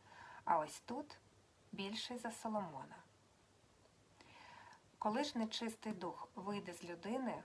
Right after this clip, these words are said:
то блукає безводними місцями, шукаючи спокою, і не знаходить. Тоді каже:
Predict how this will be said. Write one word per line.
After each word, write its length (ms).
то 120
блукає 520
безводними 840
місцями, 640
шукаючи 640
спокою, 760
і 100
не 120
знаходить. 760
Тоді 300
каже: 500